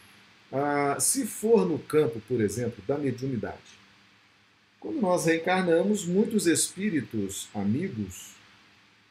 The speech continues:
se comprometem conosco de nos ajudar no nosso processo de redenção, através do mecanismo da mediunidade.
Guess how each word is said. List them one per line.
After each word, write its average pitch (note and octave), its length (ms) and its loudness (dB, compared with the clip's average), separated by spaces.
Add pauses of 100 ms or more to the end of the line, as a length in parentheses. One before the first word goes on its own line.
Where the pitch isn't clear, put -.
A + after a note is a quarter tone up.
(140)
se G3+ 220 -2
comprometem A3+ 840 0
conosco G#3 520 2 (120)
de D#3+ 100 -6
nos F3 220 -2
ajudar F3 580 -2 (240)
no C#3 140 -6
nosso D3 360 -4
processo D3+ 840 0
de D3+ 160 -6
redenção, D#3 680 -2 (840)
através F#3 720 2
do G3+ 100 2
mecanismo F3+ 680 4
da E3+ 100 0
mediunidade. F3 840 -2